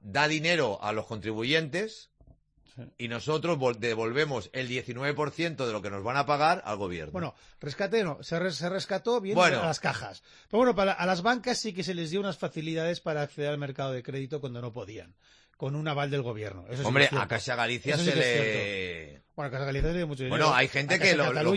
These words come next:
Speaker 2: Cataluña,
Speaker 1: lo van a
Speaker 2: a
Speaker 1: meter en la
Speaker 2: Caja Madrid.
Speaker 1: cárcel de los dirigentes de
Speaker 2: Es-,
Speaker 1: Caixa Galicia.
Speaker 2: están en la cárcel.
Speaker 1: Pero ha, ha, ha vuelto a haber otro juicio de,
Speaker 2: No,
Speaker 1: de
Speaker 2: no,
Speaker 1: otros.
Speaker 2: han meti-, han metido a cuatro en la cárcel, eh, o cuatro o cinco, si no me equivoco, que, que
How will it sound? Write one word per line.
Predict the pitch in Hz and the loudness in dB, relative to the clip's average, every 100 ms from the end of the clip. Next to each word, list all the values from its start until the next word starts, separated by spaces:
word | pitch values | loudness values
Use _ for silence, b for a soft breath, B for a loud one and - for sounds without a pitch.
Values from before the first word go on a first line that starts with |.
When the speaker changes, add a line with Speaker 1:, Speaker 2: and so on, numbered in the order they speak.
| 175 | 4
Speaker 2:
Cataluña, | 175 190 | 6 6
Speaker 1:
lo | 175 | 6
van | 143 | 6
a | |
Speaker 2:
a | 165 | 6
Speaker 1:
meter | 185 175 | 6 6
en | 156 | 6
la | 127 | 4
Speaker 2:
Caja | 117 147 | 4 4
Madrid. | 190 | 4
Speaker 1:
cárcel | 160 131 | 2 0
de | 120 | 0
los | 113 104 92 95 | 0 -2 -6 -10
dirigentes | 101 98 117 | -8 -6 -4
de | 110 131 | 0 2
Speaker 2:
Es-, | |
Speaker 1:
Caixa | 123 123 | 2 0
Galicia. | 110 110 170 196 | 0 0 2 2
Speaker 2:
están | 190 | 2
en | 147 | 0
la | 120 | -6
cárcel. | 107 110 98 _ _ _ _ | -10 -12 -16 _ _ _ _
Speaker 1:
Pero | 110 107 | -6 -4
ha, | 101 107 113 | -4 -4 -4
ha, | |
ha | 123 120 | -4 -2
vuelto | 117 135 170 | -2 0 2
a | |
haber | 160 | 2
otro | 123 110 | 2 -2
juicio | - 107 110 104 | -4 -6 -4 -4
de, | 98 95 | -2 -2
Speaker 2:
No, | 92 | 0
Speaker 1:
de | |
Speaker 2:
no, | 101 | 0
Speaker 1:
otros. | 185 113 - | 0 -2 -4
Speaker 2:
han | 175 | -2
meti-, | 190 180 175 | -2 -2 -4
han | 160 | -4
metido | 185 170 170 | -4 -2 -2
a | 151 | 0
cuatro | 160 156 | -2 0
en | 151 | -2
la | 139 | -2
cárcel, | 143 151 185 247 226 | -4 -4 -6 -8 -12
eh, | 123 - | -10 -10
o | 123 | -10
cuatro | 135 143 120 | -4 -4 -4
o | |
cinco, | 139 139 180 | -6 -4 -6
si | 165 | -6
no | 123 | -8
me | 120 | -6
equivoco, | 120 127 143 175 - | -6 -6 -8 -10 -10
que, | 120 | -10
que | 131 123 113 | -6 -8 -8